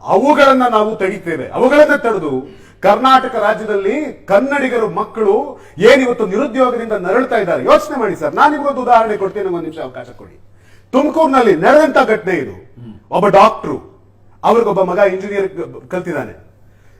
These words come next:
ತೀರಾ ಕೆಲವೇ, ನನಗೆ ಬಹಳ ಆತ್ಮೀಯವಾದಂತ ಕುಟುಂಬ, ಒಂದು ಬ್ರಾಹ್ಮಣ ಕುಟುಂಬ. ಆ ಡಾಕ್ಟರ್ ಮಗನಿಗೆ ಇಂಜಿನಿಯರ್ ಮುಗಿಸಿ ಆತನಿಗೆ ಉದ್ಯೋಗ ಸಿಗ್ಲಿಲ್ಲ.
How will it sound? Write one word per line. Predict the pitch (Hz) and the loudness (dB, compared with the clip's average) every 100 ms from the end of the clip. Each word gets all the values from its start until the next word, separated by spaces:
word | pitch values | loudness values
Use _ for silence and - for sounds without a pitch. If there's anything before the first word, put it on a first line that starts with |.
| - - | -14 2
ತೀರಾ | 277 339 311 233 - - | 4 6 6 6 2 -2
ಕೆಲವೇ, | 220 277 | 0 2
ನನಗೆ | 277 339 202 | 0 -2 0
ಬಹಳ | 185 277 | 4 6
ಆತ್ಮೀಯವಾದಂತ | 247 - 330 311 247 233 - | 4 2 -4 0 0 -2 -8
ಕುಟುಂಬ, | 190 202 190 | -10 -8 -4
ಒಂದು | 143 127 | -6 -4
ಬ್ರಾಹ್ಮಣ | 165 220 233 220 | -2 0 -2 -6
ಕುಟುಂಬ. | 170 147 110 - _ _ _ - - - 156 | -8 -12 -14 -16 _ _ _ -20 -20 -6 2
ಆ | 214 | 4
ಡಾಕ್ಟರ್ | 196 254 269 311 233 | 6 4 4 -4 -2
ಮಗನಿಗೆ | 208 226 220 175 139 - - - 135 | -2 -2 -4 -2 -4 -6 -14 -16 -10
ಇಂಜಿನಿಯರ್ | 202 277 294 285 | -6 -2 2 2
ಮುಗಿಸಿ | 247 233 220 262 | 0 -6 -6 -2
ಆತನಿಗೆ | 208 214 - | -2 -2 -8
ಉದ್ಯೋಗ | 131 175 214 | -6 0 0
ಸಿಗ್ಲಿಲ್ಲ. | 151 143 113 92 - | 0 -6 -12 -14 -20